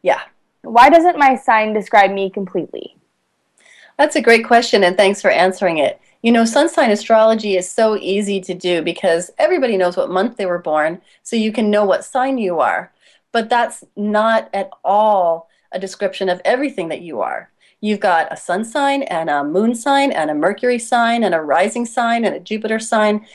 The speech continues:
Speaker 1: There are so many parts to you. And your sun may be a strong factor in your chart, but maybe not. So you're made of many parts, and, um, the sun is really just one piece of a much bigger picture.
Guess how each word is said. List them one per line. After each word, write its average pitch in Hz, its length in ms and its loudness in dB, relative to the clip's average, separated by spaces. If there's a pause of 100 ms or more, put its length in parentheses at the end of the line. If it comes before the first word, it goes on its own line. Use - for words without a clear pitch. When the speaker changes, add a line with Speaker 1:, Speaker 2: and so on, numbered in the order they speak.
(140)
Speaker 1:
There 220 120 2
are 226 60 0
so 226 380 0
many 220 280 0
parts 202 440 -4
to 220 60 -6
you. 165 320 -2 (460)
And 196 560 0
your 208 320 -4
sun 262 300 0
may 226 160 0
be 254 160 -2
a 214 40 0
strong 185 400 -2
factor 170 420 -4
in 160 100 -6
your 165 120 -8
chart, 190 360 -4
but 294 120 -4
maybe 277 280 -2
not. 285 300 0 (580)
So 208 400 0
you're 226 180 -2
made 226 200 2
of 214 120 -6
many 214 340 0
parts, - 680 -6
and, 180 680 -4 (100)
um, 175 420 0
the 196 100 -2
sun 196 200 0
is 185 120 -2
really 185 180 0
just - 180 -18
one 185 140 -2
piece 196 260 -8
of 170 100 0
a 165 60 -2
much 165 220 -2
bigger 175 220 -4
picture. - 520 -6